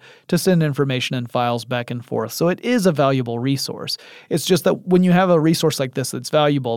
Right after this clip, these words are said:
where you can say, "There are legitimate uses where someone who is concerned about government overreach, uh, wants to be able to communicate freely with others."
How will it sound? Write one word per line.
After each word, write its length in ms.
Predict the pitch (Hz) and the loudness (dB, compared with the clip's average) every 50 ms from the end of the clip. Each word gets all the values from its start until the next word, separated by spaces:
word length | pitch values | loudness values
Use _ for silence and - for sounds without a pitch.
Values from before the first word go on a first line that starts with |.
| 123 | -2
where 80 | 127 131 | -2 -2
you 100 | 135 131 | -2 -2
can 140 | 131 127 127 | -4 -6 -6
say, 340 | - - 139 131 127 127 - - - - - _ _ _ | -4 -2 -2 -2 -2 -4 -6 -10 -18 -20 -20 _ _ _
"There 180 | - 165 170 - | 2 2 4 4
are 160 | 165 170 170 | 4 4 4
legitimate 560 | 160 156 151 143 - 165 180 185 185 190 - | 4 2 2 2 0 0 0 2 0 -2 -2
uses 520 | - 165 156 143 - - 139 135 131 120 - - | -2 -2 -2 -2 -2 -2 -2 -2 -2 -4 -4 -4
where 160 | 147 139 131 | -4 -4 -2
someone 380 | 131 - - 156 156 156 156 147 | -4 -2 -2 -2 0 0 0 0
who 100 | 135 143 | 0 0
is 120 | 139 131 | -2 -2
concerned 720 | - - 131 123 - - - 139 135 135 135 135 131 131 - - | -4 -8 -8 -8 -6 -6 -4 -4 -2 -2 -2 -2 -4 -6 -6 -6
about 540 | 143 135 123 127 131 127 123 123 120 - _ _ 151 | -6 -6 -4 -2 -2 0 0 0 -2 -4 _ _ -4
government 440 | 143 151 143 147 151 147 135 131 135 | 0 2 2 2 2 2 0 -2 -2
overreach, 760 | 143 143 143 139 127 117 117 117 120 - - - - - - _ _ _ _ _ _ _ _ _ | -2 0 0 0 -2 -4 -6 -8 -10 -10 -10 -10 -10 -10 -12 _ _ _ _ _ _ _ _ _
uh, 200 | - - - - - | -8 -6 -6 -6 -6
wants 380 | - 143 147 143 147 139 - | -4 -2 0 0 0 -2 -4
to 80 | - 147 | -4 -4
be 160 | 139 139 139 147 143 | -2 -2 -2 -2 -4
able 180 | 143 139 135 127 | -4 -4 -6 -6
to 160 | - - 135 | -6 -8 -12
communicate 640 | - - 147 147 147 147 147 135 - 139 135 - - | -10 -6 -4 -4 -2 -2 -2 -4 -4 -6 -8 -8 -10
freely 500 | - - 160 151 147 147 143 139 127 123 | -6 -2 0 2 2 2 2 0 0 -2
with 280 | 123 127 123 123 120 - - | -2 -4 -4 -4 -6 -8 -6
others." 540 | - 143 143 127 120 113 110 - 123 - - | -2 -2 -2 -2 -2 -6 -8 -8 -10 -10 -12